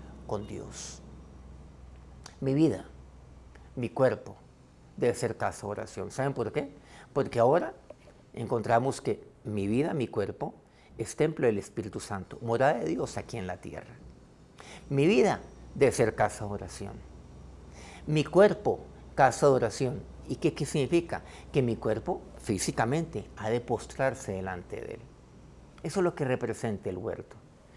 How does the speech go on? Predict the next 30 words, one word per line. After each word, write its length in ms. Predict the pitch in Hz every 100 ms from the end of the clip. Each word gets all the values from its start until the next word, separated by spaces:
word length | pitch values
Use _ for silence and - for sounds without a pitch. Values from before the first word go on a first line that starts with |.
| - -
Casa 360 | 123 117 - 123
de 80 | 117
oración, 520 | 110 101 147 113 98
de 140 | 120 113
adoración 680 | 107 101 98 - 113 98 -
aquí 300 | 104 98 107
en 100 | 95
esta 260 | 92 - 95
tierra. 400 | - - - - _ _ - _ - - -
Recordemos 460 | 143 147 175 170
que 100 | -
el 60 | 120
Señor 360 | - 120 120
mora 220 | 110 123 123
en 100 | 127
mí 120 | 120
por 200 | 107 104
el 120 | 117
Espíritu 440 | 98 - 110 104
Santo, 400 | 104 98 90 - 107 - - - - -
como 160 | 123
aquel 260 | 104 - 110
río, 280 | 107 113 101
por 180 | 98 85
cierto, 360 | 104 92 107
que 120 | -
sale 360 | 101 101 98 110 - - - - - -
de 120 | 113
aquel 320 | 95 - 95
trono 420 | - 107 101 95